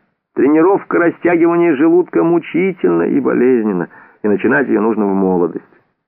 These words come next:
Артист не ест до спектакля несколько часов.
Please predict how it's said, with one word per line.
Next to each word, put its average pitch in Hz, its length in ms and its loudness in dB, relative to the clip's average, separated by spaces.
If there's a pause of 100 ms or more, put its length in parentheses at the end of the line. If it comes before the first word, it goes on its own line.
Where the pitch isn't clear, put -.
(160)
Артист 185 520 -2
не 175 340 2
ест 135 340 2
до 117 180 -2
спектакля 113 640 -4
несколько 113 460 -2
часов. 117 400 -2